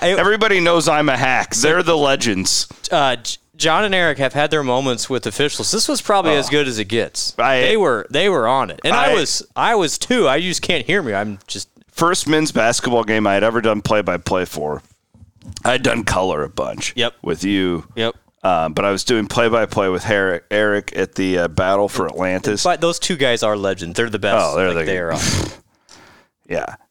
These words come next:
Speaker 2: And, you know, I'm nervous.
Speaker 1: A tough way to do your start down
Speaker 2: Was
Speaker 1: in the Battle for Atlantis.
Speaker 2: Wasn't even nervous to call the game. I knew I could call the game.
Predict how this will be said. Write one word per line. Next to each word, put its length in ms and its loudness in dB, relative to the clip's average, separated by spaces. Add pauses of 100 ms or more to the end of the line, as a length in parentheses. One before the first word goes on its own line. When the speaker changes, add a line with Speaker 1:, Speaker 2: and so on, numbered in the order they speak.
(180)
Speaker 2:
And, 420 0
you 140 2
know, 240 2
I'm 380 0 (640)
nervous. 840 2 (200)
Speaker 1:
A 60 -2
tough 360 -2
way 100 2
to 80 -2
do 80 0
your 160 0
start 420 -2
down 160 2
Speaker 2:
Was 160 4
Speaker 1:
in 40 0
the 60 -8
Battle 260 2
for 180 -4
Atlantis. 340 -2
Speaker 2:
Wasn't 400 2
even 200 2
nervous 360 0
to 120 -2
call 240 2
the 100 -2
game. 280 0
I 80 2
knew 160 2
I 60 0
could 180 -12
call 200 2
the 100 -4
game. 460 -2